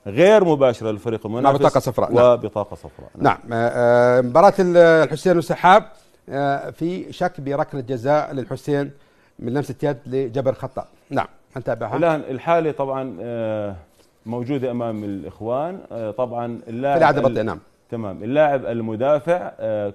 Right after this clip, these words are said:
Speaker 1: عمل، خلينا نقول، آه، بلوك لمسار الكرة،
Speaker 2: نعم.
Speaker 1: آه، بتكبير الجسم باستخدام اليد، اليد البعيدة عن الجسم بشكل، آه، غير طبيعي ولا يتوافق مع حركة الجسم.
Speaker 2: نعم.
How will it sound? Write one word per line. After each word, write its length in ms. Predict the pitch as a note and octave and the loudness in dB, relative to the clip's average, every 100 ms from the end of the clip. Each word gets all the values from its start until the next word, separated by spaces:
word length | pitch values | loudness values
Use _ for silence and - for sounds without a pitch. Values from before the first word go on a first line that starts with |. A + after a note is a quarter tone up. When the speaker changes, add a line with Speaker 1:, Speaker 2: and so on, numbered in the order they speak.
| - | -4
Speaker 1:
عمل، 400 | C#3 C#3+ B2+ G#2 | -2 0 -2 -4
خلينا 220 | A#2+ A2+ | -8 -6
نقول، 300 | B2+ B2 A2+ - _ _ - | -4 -4 -4 -12 _ _ -14
آه، 320 | F#2 G2+ G2+ | -6 -4 -4
بلوك 360 | G2 G2+ D#3+ F#3+ - - | -6 0 0 0 -8 -8
لمسار 560 | A2+ A2+ G#2+ C3+ A2+ | -2 -2 -2 2 2
الكرة، 440 | G#2+ G2 C3 D#3+ G3+ _ - | 0 -2 -2 -2 -4 _ -20
Speaker 2:
نعم. 100 | E2+ | -14
Speaker 1:
آه، 260 | - A#2 A#2 | -8 -6 -4
بتكبير 760 | B2+ D3 C#3 - B2+ C3 F3 F3 | -2 -2 -2 -2 -4 -2 0 0
الجسم 500 | D#3 D3+ - A2+ G#2 | 0 -2 -4 -4 -4
باستخدام 680 | A#2+ - - C3 D#3 D3 A#2+ | -6 -8 -10 -4 -4 -2 -4
اليد، 480 | A#2+ C3+ D#3 C3 | -2 -2 -2 -4
اليد 300 | A#2 A2+ C#3+ | -8 -4 -4
البعيدة 500 | B2+ A2 A2+ C#3+ A#2 | -4 -4 -4 -4 -4
عن 100 | A2+ | -6
الجسم 460 | A2 G#2+ C3+ C#3 A2+ | -6 -8 -8 -8 -8
بشكل، 520 | G2 C#3+ C3+ C3+ G#2 - _ _ _ | -8 -10 -8 -6 -6 -10 _ _ _
آه، 240 | G2 G2+ G2+ | -6 -2 -2
غير 460 | F#2 C#3 E3+ E3 | 0 4 8 6
طبيعي 520 | C3 C3 B2 D#3+ D#3 B2 | 6 0 2 2 4 4
ولا 400 | C#3 F3+ G3 F3+ | 4 6 6 6
يتوافق 560 | D#3+ D3+ F#3+ E3+ C#3+ | 2 0 2 2 -2
مع 120 | C3+ | -4
حركة 320 | A#2+ C#3+ C3 G#2+ | -6 -4 -4 -4
الجسم. 440 | A#2 A#2 C3 F#3 G3+ _ - | -8 -8 -6 -6 -8 _ -16
Speaker 2:
نعم. 120 | G2+ | -14